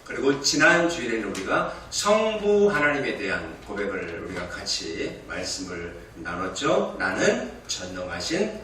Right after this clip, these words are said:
아버지 하나님, 천지의 창조주를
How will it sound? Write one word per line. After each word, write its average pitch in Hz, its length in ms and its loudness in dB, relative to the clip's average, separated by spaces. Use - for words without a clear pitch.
아버지 - 500 -6
하나님, - 640 -2
천지의 - 960 -2
창조주를 - 960 -2